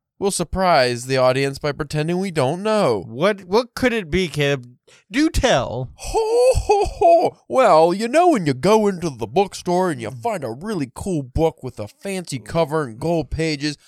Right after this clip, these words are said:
Speaker 1: but then when you go to buy the book, Barnes and Noble, they slap on that big ugly sticker on the back, and you get home and you go to peel it,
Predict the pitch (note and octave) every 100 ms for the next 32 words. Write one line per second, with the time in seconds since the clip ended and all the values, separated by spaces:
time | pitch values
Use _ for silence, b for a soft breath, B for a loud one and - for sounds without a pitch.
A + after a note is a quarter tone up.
0 | b B2+ A#2 A#2+ F3+ F3 A#2 G2 - _
1 | _ _ _ A2+ B2+ C3+ A#2 - A#2+ C3
2 | C3+ B2+ A2 F#2 G#2 G2 - _ _ _
3 | - G#2+ G2 F#2+ F2+ D#2+ F#2+ G#2+ b D3+
4 | B2+ C3+ B2+ B2 - - D#3+ E3+ E3 -
5 | C#3 B2+ B2 A2 C#3 C3+ C3+ C3 A#2+ A2
6 | - - D3 - B2 A#2+ G#2+ F2 B2 A#2+
7 | G#2+ b - A#2+ B2 A#2 B2 B2 A2+ A2
8 | A2 A2+ G2+ - A2+ G2+ F#2+